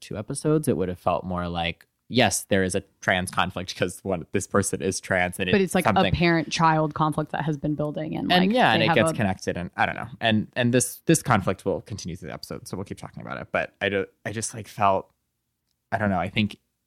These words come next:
Speaker 1: I think a big part of it was that he wasn't in the last episode, and so I was like, "Oh, this is gonna be, like, a Micah episode," and then it, like, it, it was to an extent, and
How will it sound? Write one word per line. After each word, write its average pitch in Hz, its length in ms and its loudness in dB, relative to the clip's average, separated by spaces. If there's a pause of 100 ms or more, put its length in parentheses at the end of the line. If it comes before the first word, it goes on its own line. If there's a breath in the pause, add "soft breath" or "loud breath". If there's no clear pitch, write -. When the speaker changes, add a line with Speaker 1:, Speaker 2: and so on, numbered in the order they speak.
(440)
Speaker 1:
I 110 80 2
think 113 160 2
a 104 60 4
big 95 160 0
part 82 160 -4
of 80 60 -10
it 76 120 -10
was 85 280 -8
that 95 120 -8
he 107 80 -4
wasn't 101 260 -4
in 110 60 -8
the 113 80 -10
last 120 180 -6
episode, 139 380 -4
and 101 120 -4
so 92 120 -4
I 90 80 -6
was 90 200 -10
like, 92 200 -4
"Oh, 196 160 8
this 127 180 0
is 131 60 -6
gonna 123 160 -4
be, 110 60 0
like, 104 100 0
a 95 60 -2
Micah 110 300 2
episode," 98 460 -6
and 95 160 -4
then 87 80 -2
it, 85 100 -8
like, 82 320 -8 (460)
it, - 220 0
it 120 100 4
was 151 280 6
to 117 120 -4
an 98 60 0
extent, 95 580 0 (180)
and 90 320 -4